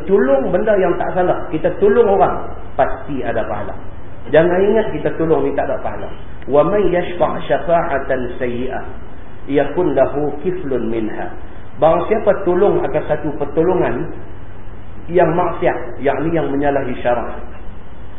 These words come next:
nescaya ada baginya bahagian dosa padanya. Apa juga? Ha, dalam ayat lain Tuhan kata, "Wa ta'awanu 'alal birri wat taqwa wa la ta'awanu 'alal itsmi wal 'udwan." Tolong menolonglah dalam hal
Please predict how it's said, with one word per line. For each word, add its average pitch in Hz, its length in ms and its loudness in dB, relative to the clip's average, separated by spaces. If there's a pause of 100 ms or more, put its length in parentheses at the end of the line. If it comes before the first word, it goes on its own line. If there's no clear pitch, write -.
(120)
nescaya 143 560 2
ada 147 480 2
baginya 123 320 -2
bahagian 117 480 -2
dosa 110 320 -4 (240)
padanya. 95 400 -4 (160)
Apa 160 200 0 (120)
juga? 98 140 -6 (720)
Ha, 127 80 -4
dalam 135 240 2
ayat 131 240 0
lain 135 160 0
Tuhan 131 240 -2
kata, 165 80 0
"Wa 139 240 2
ta'awanu 127 800 2
'alal 127 340 -2 (140)
birri 120 400 -2
wat 110 160 -2
taqwa 175 640 0 (400)
wa 127 160 2
la 127 120 0 (120)
ta'awanu 117 800 -2
'alal 120 400 -2
itsmi 120 400 -4 (240)
wal 117 160 0
'udwan." 104 480 -4 (560)
Tolong 175 320 4
menolonglah 127 640 0
dalam 123 320 0
hal 127 160 -2